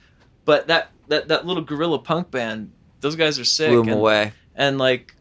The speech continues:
Speaker 1: no, they didn't blow 'em away, but, like, people are fucking either walking in or
Speaker 2: I don't know,
Speaker 1: leaving the
Speaker 2: man.
Speaker 1: Mastodon show, and
Speaker 2: Anybody
Speaker 1: they just,
Speaker 2: that
Speaker 1: they pull up and just start playing,
Speaker 2: That's what I'm
Speaker 1: dude.
Speaker 2: saying. Anybody
Speaker 1: That's
Speaker 2: that,
Speaker 1: fucking,
Speaker 2: like,
Speaker 1: that's some crafty ass shit.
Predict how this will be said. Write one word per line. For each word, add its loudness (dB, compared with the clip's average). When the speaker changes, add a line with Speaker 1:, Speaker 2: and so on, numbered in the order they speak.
Speaker 1:
no, 2
they 4
didn't 2
blow 8
'em 4
away, 6
but, 4
like, 4
people 2
are 6
fucking 0
either 0
walking 4
in 2
or 2
Speaker 2:
I -2
don't 0
know, 4
Speaker 1:
leaving 6
the 4
Speaker 2:
man. 4
Speaker 1:
Mastodon 2
show, 2
and 4
Speaker 2:
Anybody 6
Speaker 1:
they 6
just, -6
Speaker 2:
that -
Speaker 1:
they 2
pull 2
up 4
and -6
just -10
start -2
playing, 4
Speaker 2:
That's 6
what 2
I'm 2
Speaker 1:
dude. 2
Speaker 2:
saying. 6
Anybody 6
Speaker 1:
That's 6
Speaker 2:
that, 6
Speaker 1:
fucking, 8
Speaker 2:
like, 2
Speaker 1:
that's 4
some 0
crafty 0
ass 2
shit. 0